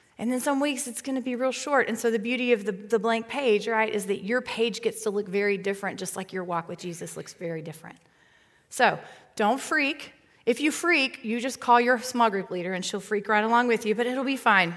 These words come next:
You're gonna be fine. Five days of homework, four questions, you can do it. And think of me every time you watch H G T V, because that's always how I think about it. Thirty minutes, you can do this. All right.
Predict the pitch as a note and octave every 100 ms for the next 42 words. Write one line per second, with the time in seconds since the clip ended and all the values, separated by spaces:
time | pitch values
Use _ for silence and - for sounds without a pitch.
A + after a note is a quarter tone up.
0 | - - A#3+ B3 A#3+ F#3 E3+ - - -
1 | - - - A3+ C4 C4 C4 B3+ A#3 A#3
2 | A3 G#3+ A3+ A3 G3 F#3+ G3 F#3 F#3+ F#3+
3 | F3+ F3+ E3+ E3+ - - - _ _ _
4 | G#3+ A#3+ A#3+ A#3+ G#3+ G3 F#3+ G3+ G#3+ G#3
5 | F#3+ F#3 F#3 F#3+ F#3 - F#3+ G3+ F3+ E3+
6 | F3+ F#3+ F3+ F#3+ F#3+ A#3 A3+ G3+ G3 F3+
7 | F#3 E3+ F3 D#3 D#3+ - G#3+ - _ _
8 | _ C4 C#4 C#4+ A3+ F3 G#3 G3+ G3 F3
9 | E3+ - _ _ _ _ _ _ _ _
10 | - - G3+ G3+ D#3